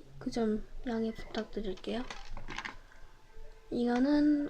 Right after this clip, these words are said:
오렌지 빙수. 오렌지 빙수 꽤 그, 그 뭐라고 해야 되지? 빙수 표현이 잘 돼가지고 갖고 있어요.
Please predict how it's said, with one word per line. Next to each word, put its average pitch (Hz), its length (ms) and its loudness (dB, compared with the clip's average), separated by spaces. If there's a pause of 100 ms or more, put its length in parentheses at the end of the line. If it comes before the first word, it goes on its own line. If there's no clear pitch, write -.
오렌지 254 600 4
빙수. 208 460 2 (1500)
오렌지 262 460 4
빙수 247 540 -2 (120)
꽤 294 540 4 (540)
그, 220 400 4 (680)
그 - 140 -2
뭐라고 226 500 2
해야 202 120 2
되지? 262 520 0
빙수 262 580 4
표현이 330 420 8
잘 226 220 4
돼가지고 233 840 4
갖고 208 320 -4
있어요. 202 520 0